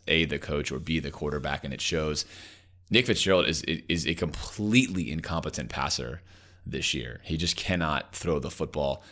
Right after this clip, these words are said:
L S U, on the other hand, continues to look like an extremely well-coached team for what they wanna do and how they wanna play. This is never going to be, maybe I shouldn't say never,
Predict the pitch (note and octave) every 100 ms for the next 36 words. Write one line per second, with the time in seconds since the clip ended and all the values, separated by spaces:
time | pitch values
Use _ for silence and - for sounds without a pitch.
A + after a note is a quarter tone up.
0 | - F#2 G#2+ G2+ - A#2 B2 G#2 F#2 F2+
1 | F2 F2 F2 E2+ E2+ F2+ F#2 - F2+ F2
2 | F2 - - - F#2+ F#2 G2+ G2+ G2+ G2+
3 | D#2+ D#2+ F2+ - F2+ F#2 - - F2+ F#2+
4 | B2+ - - - - - - - - G#2
5 | F#2+ E2 F#2+ F2 G2 F2 F2+ F#2+ F2 F2+
6 | F#2+ F2+ E2+ - E2 F2 A2 - - -
7 | G#2 C#3 G#2 G2 G2 G#2 F2+ G2 F#2+ E2+
8 | E2+ F2 F2 F2+ E2+ - - _ _ _
9 | - - D2 C#2+ D#2 D#2 D2+ D#2 F#2 F#2
10 | F2+